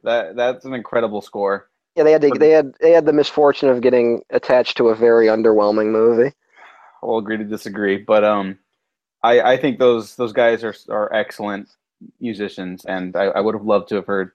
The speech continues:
Speaker 1: what they could do with this.
Speaker 2: Mm-hmm.
Speaker 1: But, uh, again, when, when it works, like, there's this image of a, when Kay and Joy go to San Diego,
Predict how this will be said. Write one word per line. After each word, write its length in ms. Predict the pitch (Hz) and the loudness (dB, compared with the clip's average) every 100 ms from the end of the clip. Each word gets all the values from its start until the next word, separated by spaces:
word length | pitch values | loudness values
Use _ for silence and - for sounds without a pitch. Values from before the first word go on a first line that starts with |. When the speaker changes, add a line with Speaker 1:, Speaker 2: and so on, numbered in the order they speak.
| _ | _
Speaker 1:
what 140 | 107 - | -12 -10
they 80 | |
could 140 | 104 104 | -12 -10
do 120 | 104 | -8
with 140 | 98 | -8
this. 520 | - 87 113 _ - _ _ _ - | -10 -12 -12 _ -20 _ _ _ -16
Speaker 2:
Mm-hmm. 260 | 127 117 107 _ _ _ | -8 -6 -6 _ _ _
Speaker 1:
But, 160 | - 98 | -10 -6
uh, 220 | 101 98 - | -2 -2 0
again, 300 | 131 208 165 | 2 2 2
when, 120 | 131 | 0
when 200 | 127 135 | 0 0
it 80 | 143 | 2
works, 340 | 165 226 214 | 2 0 0
like, 160 | 143 123 | 0 0
there's 180 | 135 131 | 0 0
this 220 | 139 - | -2 -2
image 420 | 127 127 123 117 | -4 0 -2 0
of 140 | 123 107 | 0 2
a, 280 | 107 98 - _ _ _ _ _ _ _ _ - | 0 -2 -6 _ _ _ _ _ _ _ _ -6
when 180 | 120 117 | -6 -4
Kay 300 | - 127 120 | 0 2 2
and 140 | 113 | -2
Joy 300 | 107 117 113 | -2 0 0
go 160 | 107 117 | 0 0
to 80 | 113 | -2
San 240 | 127 120 | -6 -6
Diego, 640 | 123 139 120 113 113 117 | -4 -2 -2 -2 -2 -8